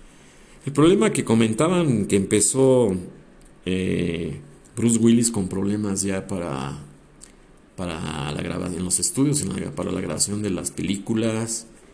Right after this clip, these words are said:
que le tenían que decir los, la, pues en el, en el, ¿cómo se llama? En el guión,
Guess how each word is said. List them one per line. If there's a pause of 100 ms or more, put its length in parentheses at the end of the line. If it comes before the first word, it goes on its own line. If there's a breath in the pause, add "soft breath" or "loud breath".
(220 loud breath)
que
le
tenían
que
decir
los, (1000)
la, (600 loud breath)
pues
en
el,
en
el,
¿cómo
se
llama?
En
el
guión,